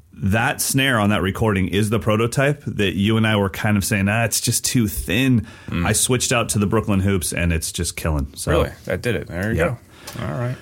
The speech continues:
Speaker 1: Yep.
Speaker 2: Cool.
Speaker 1: It was a big hoop deal. So, all right. You wanna get into some education?
Speaker 2: Sure. Let's talk about
Speaker 1: I'm
Speaker 2: it.
Speaker 1: not scared.
Speaker 2: <laughs> I'm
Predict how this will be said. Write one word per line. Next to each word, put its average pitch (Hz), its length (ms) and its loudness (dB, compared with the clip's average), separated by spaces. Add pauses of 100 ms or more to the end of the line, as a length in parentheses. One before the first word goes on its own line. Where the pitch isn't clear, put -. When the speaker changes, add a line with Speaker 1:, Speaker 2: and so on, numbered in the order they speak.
(120)
Speaker 1:
Yep. 127 180 0
Speaker 2:
Cool. - 100 -6
Speaker 1:
It - 260 -10
was 101 100 2
a 104 60 2
big 113 240 2
hoop 131 320 0
deal. 110 240 2
So, 101 400 0
all 143 180 0
right. 180 360 0
You 135 80 2
wanna 151 140 2
get 160 100 0
into 156 120 2
some 151 160 2
education? 151 600 0
Speaker 2:
Sure. 165 420 0 (200)
Let's 127 160 -2
talk 117 200 -2
about 120 180 0
Speaker 1:
I'm - 100 4
Speaker 2:
it. - 20 2
Speaker 1:
not 151 100 -2
scared. 98 460 -2
Speaker 2:
<laughs> - 80 -12
I'm 131 580 0